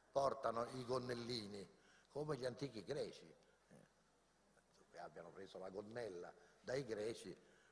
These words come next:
mi sembra una cosa, una cosa impossibile, però lui era uno che aveva studiato, eh,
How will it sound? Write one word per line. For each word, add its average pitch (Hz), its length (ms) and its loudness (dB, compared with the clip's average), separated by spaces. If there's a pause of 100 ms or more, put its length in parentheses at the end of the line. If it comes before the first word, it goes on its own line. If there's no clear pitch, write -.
(320)
mi 92 180 -6
sembra 95 360 -2
una 87 100 -4
cosa, 101 260 2 (160)
una 101 160 0
cosa 117 200 4
impossibile, 185 580 2
però 160 220 6
lui 185 460 8 (300)
era 139 220 8
uno 170 240 8
che 131 80 8
aveva 131 180 8
studiato, 110 720 0 (460)
eh, 98 720 -2